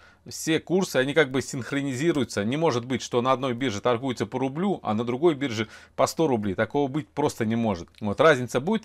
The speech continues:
естественно, какая-то в цене, но несущественная. И те люди, кто мониторит все эти новости,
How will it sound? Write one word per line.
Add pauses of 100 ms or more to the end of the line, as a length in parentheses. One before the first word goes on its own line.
естественно,
какая-то
в
цене,
но
несущественная.
И
те
люди,
кто
мониторит
все
эти
новости,